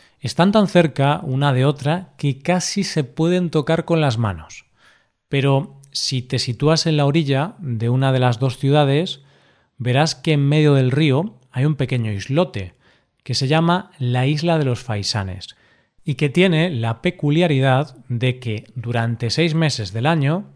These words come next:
de febrero a julio, es español,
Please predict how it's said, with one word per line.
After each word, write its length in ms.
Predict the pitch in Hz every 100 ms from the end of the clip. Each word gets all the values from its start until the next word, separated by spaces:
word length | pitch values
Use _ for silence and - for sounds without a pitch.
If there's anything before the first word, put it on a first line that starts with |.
| -
de 200 | 113 113
febrero 480 | 123 135 139 98 -
a 160 | - 98
julio, 580 | - 175 135 147 202 - _ _ _ _
es 140 | 127
español, 680 | 147 127 107 127 185 107 98